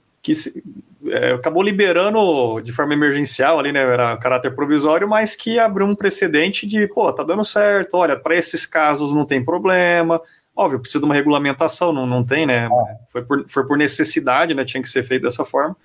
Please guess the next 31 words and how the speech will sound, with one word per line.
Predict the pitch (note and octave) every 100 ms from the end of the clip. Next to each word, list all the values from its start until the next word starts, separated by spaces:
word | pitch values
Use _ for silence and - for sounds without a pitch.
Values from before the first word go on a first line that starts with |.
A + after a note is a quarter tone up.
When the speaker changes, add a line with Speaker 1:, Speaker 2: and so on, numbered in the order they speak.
| _ _ _
Speaker 1:
Outros | - F3+ -
países | - F3+ D#3
já | E3 A#3
têm, | A#3 F3+
né, | C#3 D3 _ A2+ A#2 A2+
isso | A2 - C#3+
já | C3+ C3 C#3 E3 D#3 A#2+ A2+
é |
regulamentado, | A#2 C3 C3+ E3+ E3 C3 D3 A#2+
é |
normal, | A#2+ C#3 B2 C3+ C#3
né, | A2+ B2+ - _ _ _ _ _ _ _ _
mas | - G#3
enfim, | - D3
acho | C3+ -
que, |
mas | D#3+ E3
é, | F#3 F#3 F3 D#3+ C#3 B2+ B2 -
é | -
uma | E3+
tendência, | F#3 A3+ F#3 D#3 -
né, | B2
acho | B2
que, | - C#3 B2 - - _
e | -
só | -
que | D3+ F#3
isso | G3 -
vai | F#3+ D3
Speaker 2:
É. |
Speaker 1:
abrir | C#3+ G3 A3